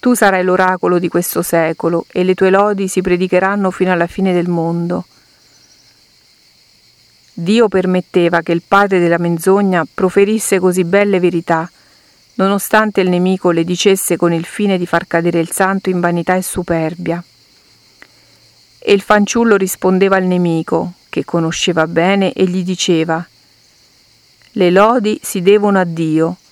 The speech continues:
e fino alla fine del mondo sarà lodato ed esaltato per la sua bontà, per le sue perfezioni, per il suo merito,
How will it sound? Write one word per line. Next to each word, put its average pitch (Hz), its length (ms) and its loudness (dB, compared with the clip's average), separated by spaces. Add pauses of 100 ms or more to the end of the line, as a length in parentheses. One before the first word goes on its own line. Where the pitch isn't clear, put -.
(360)
e - 180 0
fino 214 340 0
alla 185 160 0
fine 190 240 -2
del 170 140 0
mondo 180 380 0
sarà 175 220 0
lodato 180 460 0
ed 180 100 -2
esaltato 175 640 -2
per 175 160 -4
la 175 100 -2
sua 202 240 0
bontà, 175 600 -2 (800)
per 180 160 -2
le 170 120 0
sue 196 260 0
perfezioni, 175 1000 -2 (220)
per 175 160 -2
il 175 140 -2
suo 214 260 2
merito, 165 580 -2